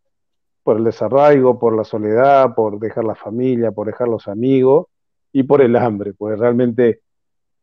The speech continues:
eh, ha sido muy difícil para mí ir a Buenos Aires. Eh,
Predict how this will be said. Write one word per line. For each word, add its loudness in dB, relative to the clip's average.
eh, -4
ha -4
sido 0
muy 2
difícil 0
para 0
mí -2
ir -4
a 2
Buenos -2
Aires. 2
Eh, -4